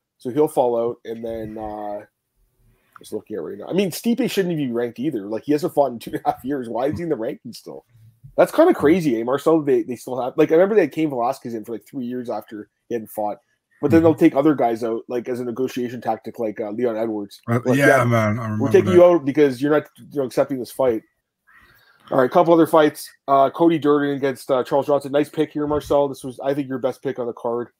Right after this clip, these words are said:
Speaker 1: Uh, picking up the upside here. Eleven takedowns. I mean, he looked good. Like, there's no doubt he looked good. Charles Johnson, uh, bad takedown defense, and, uh, now he's two and,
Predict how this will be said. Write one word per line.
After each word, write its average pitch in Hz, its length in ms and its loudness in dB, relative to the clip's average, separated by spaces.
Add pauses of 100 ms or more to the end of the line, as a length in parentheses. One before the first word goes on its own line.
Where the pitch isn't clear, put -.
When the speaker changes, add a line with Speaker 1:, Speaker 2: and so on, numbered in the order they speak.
Speaker 1:
Uh, 110 220 -10
picking 127 260 -10
up 113 100 -8
the 113 80 -6
upside 113 320 -4
here. 117 300 -6 (540)
Eleven 135 280 0
takedowns. 113 560 -8
I 127 40 -8
mean, 135 140 -4
he 170 60 2
looked 175 200 2
good. 170 280 4
Like, 127 200 -2
there's 127 160 -10
no 151 100 0
doubt 135 320 2
he 139 80 -8
looked 135 160 -2
good. 135 140 -6
Charles 165 240 4
Johnson, 139 500 -2
uh, 120 320 -4
bad 131 220 -2
takedown 135 320 -6
defense, 131 480 -6
and, 120 260 -8
uh, 113 220 -2 (1500)
now 165 200 4
he's 190 200 -2
two 196 180 -4
and, 165 120 -2